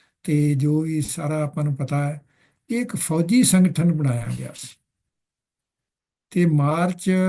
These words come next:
ਅ, ਉੱਨੀ ਸੌ ਸੰਤਾਲੀ ਦੇ ਵਿੱਚ ਇਹ, ਅ, ਬਣਾਈ ਗਈ ਸੀ। ਔਰ ਇਹਦੇ ਜਿਹੜੇ ਅਧਿਕਾਰੀ ਜਿਹੜੇ ਸਨ, ਮੈਂਬਰ ਅਧਿਕਾਰੀ ਸਨ, ਉਹ ਤਨਖਾਹਦਾਰ ਸਨ। ਕਈ ਵਾਰ ਤੇ ਹੁੰਦਾ ਕਿ ਕੋਈ ਤੁਸੀਂ ਕੰਮ ਕਰ ਰਹੇ ਜੇ, ਵਲੰਟੀਅਰ ਕਰ ਰਹੇ ਜੇ,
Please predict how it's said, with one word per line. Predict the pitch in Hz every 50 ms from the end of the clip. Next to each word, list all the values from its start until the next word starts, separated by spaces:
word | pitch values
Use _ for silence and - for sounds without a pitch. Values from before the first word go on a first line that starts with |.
| 185 185 185 190 185 180 - - - 220 226 180 151 147 143 139 139 135 135 135
ਅ, | 127 143 - _ _ _ _ -
ਉੱਨੀ | 165 170 175 190 185
ਸੌ | - - 180
ਸੰਤਾਲੀ | 170 - 170 151 139 131 147 127 147 170 202
ਦੇ | 202 220
ਵਿੱਚ | 185 170 160 147 - -
ਇਹ, | 156 156 151 151 151 147 143
ਅ, | 147 - _ _ - 180 147 139 135 131 131 131
ਬਣਾਈ | 139 156 165 151 139 147 131 131 131 127 127
ਗਈ | 135 131 131
ਸੀ। | 127 - - 151 185 214 - _ _ _ _ _ _ _ _ _ _ _ _ -
ਔਰ | 147 151 160
ਇਹਦੇ | 170 - 254 202 208 220 233 226
ਜਿਹੜੇ | 208 208 208 196 208 202 202 196 190 180 170 160 - - _ _ _ _ - - -
ਅਧਿਕਾਰੀ | 143 - - 156 143 139 143 151
ਜਿਹੜੇ | 143 143 156 165 175
ਸਨ, | 165 - - 156 160
ਮੈਂਬਰ | 165 160 151 143 135 139 139 139 151 165 160 147 139 143 156 160 170 165
ਅਧਿਕਾਰੀ | 143 143 139 151 139 127 135 151
ਸਨ, | 139 123 139 139 147 160 175 - - _ _ _ _ -
ਉਹ | - 214
ਤਨਖਾਹਦਾਰ | - - 170 - - 175 208 233 208 202 170 143 123
ਸਨ। | - - 131 - - _ _ _ _ _ _ _ _ _ _ _ _ _ _ _ _ -
ਕਈ | - 156 160 175 180 185 180
ਵਾਰ | 180 180 175
ਤੇ | 175 - 185 180
ਹੁੰਦਾ | 160 147 151 160 170
ਕਿ | 180 180
ਕੋਈ | - - 170 170 170
ਤੁਸੀਂ | 170 - 156 - 175 147
ਕੰਮ | - 156 147 156 156
ਕਰ | 156 151 147
ਰਹੇ | 156 156 156
ਜੇ, | 180
ਵਲੰਟੀਅਰ | 180 147 139 139 147 165 170 175 160 147
ਕਰ | 131 139 131
ਰਹੇ | 123 131 127
ਜੇ, | 123 143 165 165